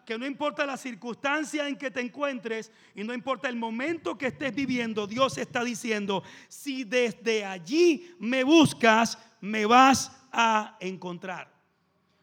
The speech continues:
Lo segundo que vemos en ese verso, verso veintinueve, es que la palabra buscar significa esforzarse por.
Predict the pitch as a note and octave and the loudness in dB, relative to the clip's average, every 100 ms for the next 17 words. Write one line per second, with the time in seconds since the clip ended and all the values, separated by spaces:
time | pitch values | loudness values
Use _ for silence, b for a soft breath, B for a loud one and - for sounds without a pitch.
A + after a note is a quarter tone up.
0 | _ G3+ A#3 D4 F#4 D4 D4 D4+ G#3 A3+ | _ -12 -8 -6 -4 -2 -2 -2 -2 -2
1 | B3+ C4+ B3 A3+ G#3 G3 - b b G3+ | 0 2 2 0 -4 -6 -8 b b -8
2 | G#3+ B3+ A3+ A3 G#3+ G#3 E3+ E3 B B | -4 -2 -2 -2 0 0 0 -4 B B
3 | _ C4 D4+ B3+ G#3+ G#3+ B3 D#4 D#4 C4+ | _ -6 -4 -6 -6 -6 -6 -4 -6 -8
4 | A3+ B3+ - - D#4 D4 A#3 G#3 - _ | -6 -6 -8 -2 2 4 4 0 -10 _
5 | - B3+ A3+ A3+ D4+ D4+ C#4+ - B3+ - | -12 -10 -8 -8 -8 -4 -6 -6 -10 -10
6 | - A3 G3+ C4+ D4+ - C#4 - D#4 D4+ | -10 -10 -8 -6 -6 -6 -8 -2 2 2
7 | A#3 | 0